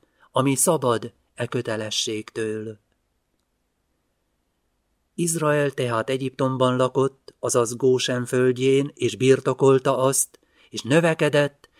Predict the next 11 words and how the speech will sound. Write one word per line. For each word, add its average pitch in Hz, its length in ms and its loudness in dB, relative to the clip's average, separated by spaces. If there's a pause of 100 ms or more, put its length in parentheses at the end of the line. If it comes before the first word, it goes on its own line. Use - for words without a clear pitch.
(100)
és - 100 -18
nagyon 127 420 2
megsokasodott. 110 1200 -6 (1800)
És - 160 -6
Jákob 156 600 0 (320)
Egyiptom 165 460 2
földjén 143 460 2
még 127 240 -2
tizenhét 156 800 -2
évig 135 400 -2
élt. 107 480 -8